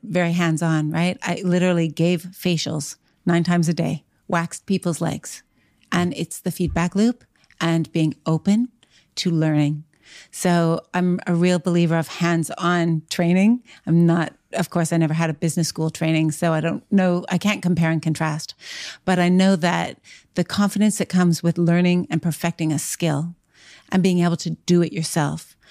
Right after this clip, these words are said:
so that if, for instance, some member of your team up, up and leaves, you can take over that and do that. Um, there's a, a real confidence in it, and that confidence kind of allows you to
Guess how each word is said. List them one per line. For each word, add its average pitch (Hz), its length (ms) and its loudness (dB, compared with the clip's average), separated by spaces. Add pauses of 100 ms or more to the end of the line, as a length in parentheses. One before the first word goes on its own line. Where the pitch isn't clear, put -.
(140)
so 175 240 0
that 165 320 2
if, 185 180 2
for 170 320 0
instance, 160 440 0
some 175 180 2
member 165 200 2
of 156 100 0
your 160 100 0
team 170 460 0 (340)
up, - 240 -4 (180)
up 185 160 -2
and 175 160 2
leaves, 175 500 4 (180)
you 185 160 4
can 170 180 0
take - 260 -2
over 170 240 0
that 185 300 0 (240)
and 170 180 2
do 180 220 4
that. 156 380 -2 (460)
Um, 170 520 2 (260)
there's - 340 -2 (180)
a, 160 220 0 (100)
a 190 60 0
real 185 160 2
confidence 180 640 0
in 175 100 2
it, 165 200 0
and 165 360 0 (360)
that - 220 -4
confidence 170 580 0
kind 170 240 0
of 156 80 -2
allows 160 360 0
you 170 160 0
to 160 680 0